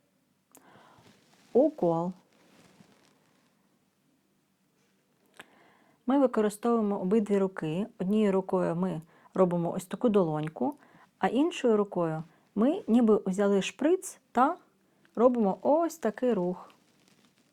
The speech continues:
Ніби ми вколюємо якесь місто, цей шприц. Укол. Також ми можемо цей жест показати на тому місці,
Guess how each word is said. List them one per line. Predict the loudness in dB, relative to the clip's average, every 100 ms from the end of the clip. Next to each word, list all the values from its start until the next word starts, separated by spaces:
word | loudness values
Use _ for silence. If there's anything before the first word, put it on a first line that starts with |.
| _ -20 -20 _ _ _
Ніби | -2 0 2
ми | 0 0 -2
вколюємо | -4 -2 0 2 0 0 -2 -4 _ _ -8
якесь | -6 -4 -6 -6
місто, | -8 -8 -8 -4 -4 -4 _ _ _ _ _ _
цей | -4 -4
шприц. | -6 -8 -8 -8 -14 _ _ _ _ _ _ _ _ _ _ _ _ -20 _ -2
Укол. | -2 -2 -4 -4 -8 _ _ _ _ _ _ _ _ _ _ _ _ _ -20 -20 -20 -20 _ 0
Також | 2 2 0 -4 -6 -16 -14 -4
ми |
можемо | 0 0 0 0 0 -4
цей | -4 -4
жест | -2 -4 -4 -6
показати | -8 -4 -4 -2 -2 -2 -6 -6 -10 -20 -20 -18 -8
на | -4
тому | 0 2
місці, | 2 2 0 -4 -6